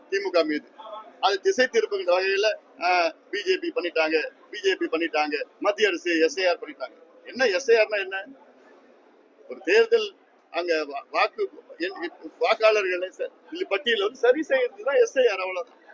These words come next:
இதுல எப்படி ஏமாத்த முடியும்? யார் ஏமாத்த முடியும்? இதுல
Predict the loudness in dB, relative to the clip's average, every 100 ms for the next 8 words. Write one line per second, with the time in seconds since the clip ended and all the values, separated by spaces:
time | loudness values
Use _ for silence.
0 | -20 -10 -2 0 2 0 -2 0 0 2
1 | 0 -2 -8 -8 -4 2 2 2 -2 -2
2 | -6 -6 -6 -6 -8 -12 _ _ _ _
3 | _ _ -20 _ _ -20 -20 -6 -2 0